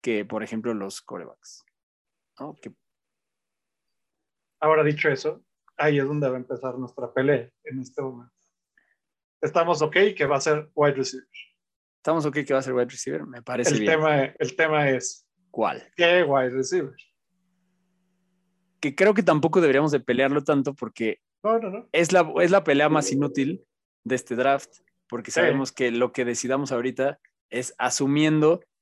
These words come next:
Speaker 1: en dónde va a terminar un, un mejor wide receiver. Y hay puntos a favor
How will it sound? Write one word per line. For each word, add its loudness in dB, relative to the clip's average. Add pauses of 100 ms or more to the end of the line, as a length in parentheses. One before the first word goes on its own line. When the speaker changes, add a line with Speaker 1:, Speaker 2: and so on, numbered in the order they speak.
(640)
Speaker 1:
en -2
dónde 2
va 2
a -4
terminar -4
un, -8
un -10
mejor -6
wide 0
receiver. 0
Y 2
hay 4
puntos 2
a 0
favor 2